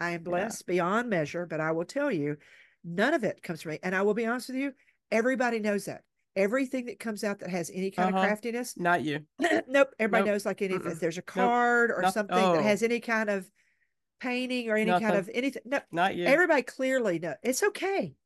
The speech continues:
Speaker 1: It, it
Speaker 2: Yeah.
Speaker 1: really, it's okay. We all stay in our lane.
Speaker 2: We do.
Speaker 1: And D I Y is not in my lane.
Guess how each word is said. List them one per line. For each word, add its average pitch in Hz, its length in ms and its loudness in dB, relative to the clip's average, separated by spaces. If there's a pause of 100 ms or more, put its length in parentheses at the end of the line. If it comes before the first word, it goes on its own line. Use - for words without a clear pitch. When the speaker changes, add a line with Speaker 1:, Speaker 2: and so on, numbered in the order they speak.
(120)
Speaker 1:
It, 220 160 0
it 226 80 -2
Speaker 2:
Yeah. 240 60 -2
Speaker 1:
really, 269 200 2
it's 233 240 4
okay. 302 500 -4 (220)
We 196 160 6
all 185 160 4
stay 214 280 2
in 226 40 2
our 262 120 0
lane. 196 500 -2
Speaker 2:
We 170 140 -2
do. 165 300 -2
Speaker 1:
And 208 220 2
D 202 200 4
I 247 140 2
Y 190 520 -2 (260)
is 170 200 -6
not 156 340 -4
in 165 160 -6
my 160 180 -4
lane. 139 280 -8